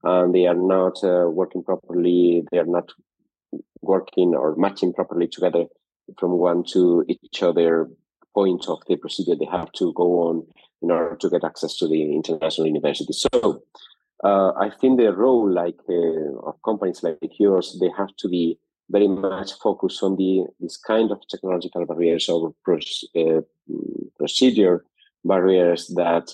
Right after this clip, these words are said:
are related to the complexity, are related to the black box of the, of the,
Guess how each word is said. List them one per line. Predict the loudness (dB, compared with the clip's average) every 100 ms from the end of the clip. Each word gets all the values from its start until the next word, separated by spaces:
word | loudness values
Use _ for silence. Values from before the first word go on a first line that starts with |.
| -4
are | -2 -2
related | -2 -4 -4
to | -4
the | -4
complexity, | -4 -6 -2 -2 0 0 2 4
are | 4 0
related | 0 -2 -2
to | -4 -4
the |
black | 0 -2 -2 -6
box | -2 0 0 -2
of | -8 -4
the, | -2
of | -2 -2
the, | -2 0